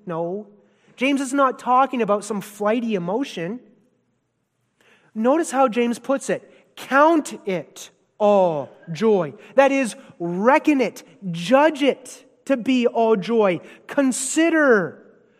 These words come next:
consider your trials a reason for joy. I think that's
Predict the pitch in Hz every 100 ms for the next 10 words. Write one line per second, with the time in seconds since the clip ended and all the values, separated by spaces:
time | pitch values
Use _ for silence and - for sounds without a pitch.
0 | _ _ _ 254 262 - - 330 349 349
1 | 339 294 277 269 226 - 262 269 277 285
2 | 285 208 - 233 226 262 269 220 254 240
3 | 202 - - 240 196 220 220 165 180 254
4 | 220 233 226 -